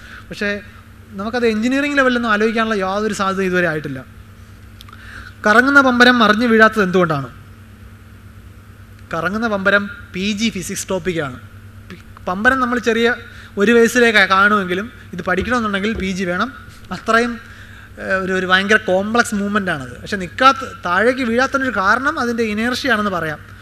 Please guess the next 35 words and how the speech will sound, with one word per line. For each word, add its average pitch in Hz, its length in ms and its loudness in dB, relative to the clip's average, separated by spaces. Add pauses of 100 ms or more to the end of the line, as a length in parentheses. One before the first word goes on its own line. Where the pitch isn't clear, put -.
(260)
അത് 190 140 -8
കറങ്ങുന്ന 233 320 4
വസ്തുക്കൾക്ക് 220 400 -2
angular 214 380 0
മൊമെൻ്റം 214 340 -2
എന്നൊരു 196 180 -6
സാധനമുണ്ട്. 170 540 -6 (460)
അത് 208 160 -2
നിർത്താൻ 247 380 2
ഫോഴ്സ് 196 300 0
വേണം. 127 220 -6 (100)
ഗ്രാവിറ്റിയാണ് 214 560 2
അവിടെ 202 120 0
act 185 200 -2
ചെയ്യുന്നത്. 180 260 -8
പക്ഷേ - 160 -2
അത് 220 140 -2 (560)
ഈ 202 80 -10
കറങ്ങുന്ന 247 320 2
എല്ലാ 233 180 6
വസ്തുക്കൾക്കും 226 420 0
അതിൻ്റെ 202 220 0
axis 202 440 4 (240)
സ്ഥിരമായിട്ട് 214 520 2
നിർത്താനുള്ളൊരു 190 720 0
tendency 170 320 -6
ഉണ്ട്. 117 160 -16 (300)
അതിനാണ് 196 300 -4
conservation 226 520 0
of 208 60 0
angular 202 360 2
momentum 196 180 -4
എന്ന് 196 120 -4
physics 185 300 -8
വിളിക്കും. 165 360 -6